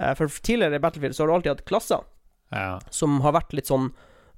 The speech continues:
Speaker 1: anonym. Det har bare vært sånn soldier man, og så engineer,
Speaker 2: <laughs>
Speaker 1: sniper, recon. Men nå har de liksom, nå har de gitt personligheter
Speaker 2: Ah.
Speaker 1: til de her klassene. Så du
Speaker 2: Ja.
Speaker 1: har liksom en sånn her, eh, australsk fyr, og så har du en sånn her, eh,
Speaker 2: Oi.
Speaker 1: kinesisk dame, og så har du hele
Speaker 2: Ni hao.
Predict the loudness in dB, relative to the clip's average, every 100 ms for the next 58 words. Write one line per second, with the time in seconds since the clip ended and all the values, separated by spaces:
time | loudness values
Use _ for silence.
0 | 0 2 4 4 6 4 2 2 4 4
1 | 2 -2 -4 -4 2 4 4 2 -2 -4
2 | -6 -4 0 2 2 6 6 6 4 0
3 | -2 -4 -2 4 4 4 2 2 0 2
4 | 4 4 6 6 4 2 -4 2 4 4
5 | 2 0 -2 -2 0 2 0 -2 -4 -6
6 | -10 -4 -2 0 2 2 2 0 0 2
7 | 0 -2 -12 -20 _ -2 4 6 6 4
8 | 0 0 0 0 2 2 2 0 0 4
9 | 4 2 0 2 4 4 2 0 2 2
10 | 2 -2 -2 -4 -2 -2 -4 -8 -6 2
11 | 4 6 4 2 2 6 6 8 8 8
12 | 6 4 0 0 2 2 2 0 0 0
13 | 2 2 2 0 0 2 0